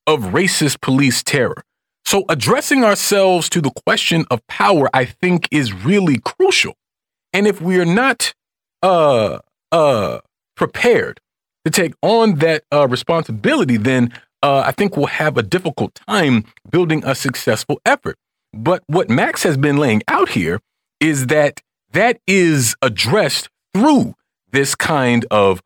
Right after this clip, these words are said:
organizing and political education and honest and upfront discussion and discourse with our people in our communities. Because that, I think, is, uh, <laughs> certainly it's the complete opposite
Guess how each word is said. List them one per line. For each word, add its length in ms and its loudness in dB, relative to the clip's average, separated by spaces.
organizing 800 0
and 200 -2
political 520 0
education 760 0
and 300 0
honest 420 0
and 200 -2
upfront 720 -4
discussion 800 -2
and 200 2
discourse 720 0
with 260 0
our 180 2
people 500 -2
in 360 2
our 400 2
communities. 600 -2
Because 380 0
that, 260 0
I 140 2
think, 400 0
is, 320 2
uh, 280 2
<laughs> 140 -20
certainly 400 2
it's 140 -2
the 60 0
complete 400 -2
opposite 480 0